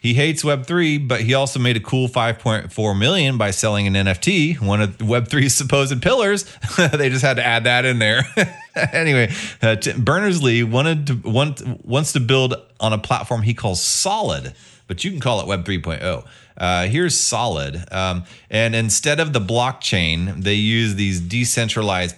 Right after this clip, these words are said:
pods. Um, a-, and I'm not really sure how these pods are any different than, I mean, they're, they're, they're nodes, but who owns these pods? You know, how does one spin up a pod that holds all this data?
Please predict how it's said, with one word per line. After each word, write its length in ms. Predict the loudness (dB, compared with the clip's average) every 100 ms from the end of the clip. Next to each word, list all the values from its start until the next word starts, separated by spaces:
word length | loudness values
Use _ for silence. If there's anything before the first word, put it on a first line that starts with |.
| _
pods. 760 | -6 -2 0 0 -2 -4 -8 -10 -8
Um, 440 | -4 -2 -2 -6 -6
a-, 40 |
and 440 | -4 -4 -6 -4
I'm 140 | -4 -2
not 220 | -2 -2
really 240 | 0 0
sure 460 | -2 -2 0 0 0
how 260 | 0 0 0
these 340 | 0 -2 -4 -12 -20 -20 _ -8
pods 480 | -2 0 0 0 0
are 160 | -2 0
any 200 | 0 0
different 680 | 0 -2 0 -2 -2 -4 -2
than, 320 | 0 0 -2
I 80 | -2
mean, 160 | 0
they're, 140 | -2 -2
they're, 160 | -4
they're 240 | -2 0 2
nodes, 480 | 4 4 2 0
but 260 | -2 0 2
who 200 | 2 2
owns 440 | 0 0 0 -2
these 180 | 0 0
pods? 640 | -2 -2 0 0 -2 -4
You 80 | -2
know, 240 | 0 0 0
how 260 | 0 0
does 220 | -2 -2
one 360 | -4 -2 0 0
spin 380 | -4 -4 -2 0
up 200 | -2 -2
a 160 | -6 -6
pod 600 | -8 -6 -4 -2 -2 -4
that 340 | -4 -4 -4
holds 220 | -4 -2
all 160 | -2 -2
this 200 | -4 -6
data? 540 | -2 -2 0 -2 -4